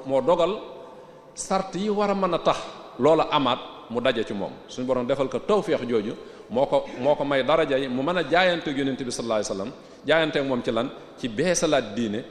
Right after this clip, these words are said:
dundalaat ko ba nekkaat waxambaane wu dëgër, wu nga xamante ne ni day dox ci digg bëccëg, lépp lu mu soxla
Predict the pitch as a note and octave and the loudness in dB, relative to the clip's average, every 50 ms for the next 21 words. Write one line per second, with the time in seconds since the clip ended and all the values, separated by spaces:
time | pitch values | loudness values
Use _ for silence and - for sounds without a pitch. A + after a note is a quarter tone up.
0 | - - - - - - C3 G#2 D3 G3 G3+ F3+ E3+ D3+ C#3 B2+ - - A2+ A#2 | -16 -20 -20 -20 -20 -16 -4 -2 0 2 4 4 4 4 2 2 2 -2 -4 -4
1 | C3+ - - - - - - G2 G#2+ C3 D#3 D3+ - - - A#2+ B2 C#3+ C#3+ - | -4 -6 -12 -16 -16 -16 -14 -2 0 2 4 4 2 2 0 0 0 0 0 2
2 | - C#3 B2+ - - - - A#2+ B2 - C3 B2 A#2+ A#2+ A#2+ A#2+ A2+ A2 G2+ G2 | 0 -2 -2 -2 -6 -6 -4 -2 -2 0 2 4 4 4 4 2 0 -2 2 2
3 | D3+ F3+ F#3+ F#3+ - - - - - - G#2+ B2 C3+ B2+ C#3 B2+ B2 A#2 - B2+ | 4 4 4 2 0 -4 -8 -12 -10 -6 -2 -2 0 0 0 -2 -4 -4 -4 -4
4 | A2+ A2 G#2+ G#2 A2 A#2 - - - - A2+ A#2 A2+ A2+ B2+ - - - - - | -4 -2 -4 -4 -6 -6 -8 -12 -8 -4 -2 -2 2 2 0 0 0 -10 -16 -16
5 | - - - - - C3+ C#3 G#3 E3+ E3 D3 C#3+ - - A#2 A#2 - - - - | -18 -20 -18 -14 -12 -4 -4 -2 -2 2 0 0 0 0 -4 -4 -6 -12 -16 -18
6 | - - B2+ C#3 - - - D3 C#3+ C3 - C#3 A#2 A2+ A2+ D3 | -14 -8 -4 -4 -4 -2 0 0 0 0 0 0 -2 0 -2 -4